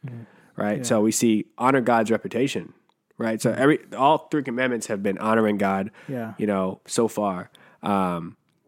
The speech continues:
Speaker 2: yeah, you, you had a comment, and, or you wanna go back to it another time?
Speaker 1: Uh, just,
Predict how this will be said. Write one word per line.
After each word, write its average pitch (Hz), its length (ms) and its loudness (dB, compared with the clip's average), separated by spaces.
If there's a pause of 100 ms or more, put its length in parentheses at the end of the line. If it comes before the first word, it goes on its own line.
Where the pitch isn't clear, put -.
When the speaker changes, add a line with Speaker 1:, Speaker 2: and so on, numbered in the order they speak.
(720)
Speaker 2:
yeah, 113 120 4
you, 113 360 2
you 117 120 4
had 110 100 6
a 107 40 0
comment, 117 340 2
and, 101 280 -2
or 107 120 0
you 104 80 4
wanna 98 100 4
go 95 100 2
back 87 180 -4
to 95 120 -4
it 87 40 -4
another 90 180 -6
time? 87 280 -10 (120)
Speaker 1:
Uh, 160 260 2 (580)
just, 151 160 -10